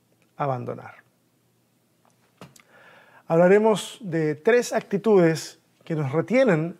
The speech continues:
en la jornada de conectarnos de manera real y significativo, significativa con aquellos y aquellas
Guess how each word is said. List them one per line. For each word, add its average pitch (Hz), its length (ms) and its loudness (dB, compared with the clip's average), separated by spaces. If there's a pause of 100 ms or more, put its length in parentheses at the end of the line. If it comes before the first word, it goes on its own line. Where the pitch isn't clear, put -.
en 160 120 -6
la 147 100 -4
jornada 165 540 0
de 175 120 2
conectarnos 208 680 -2
de 196 80 -2
manera 190 320 2
real 170 480 2
y 185 60 -8
significativo, 170 960 -4 (240)
significativa 156 720 -2 (640)
con 175 180 -2
aquellos 214 720 0
y 185 120 0
aquellas 175 640 -2